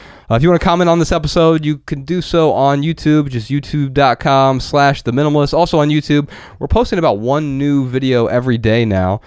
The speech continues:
uh, including some living room conversations, quickie podcast episodes, uh, our new vlog series. We just put out the first episode. It's called A Meaningful Life.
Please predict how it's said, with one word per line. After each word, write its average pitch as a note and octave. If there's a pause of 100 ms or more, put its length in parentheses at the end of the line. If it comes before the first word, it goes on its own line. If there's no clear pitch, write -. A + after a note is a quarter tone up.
(300)
uh, G#2+
including C#3+
some A#2+
living C#3+
room C#3
conversations, C3+
quickie D3+
podcast C#3
episodes, C3 (480)
uh, A2+
our B2+
new D#3+
vlog C3
series. D#3
We C3
just A#2
put B2
out A#2
the A2
first C3
episode. C3
It's B2+
called A#2
A A2
Meaningful B2+
Life. C3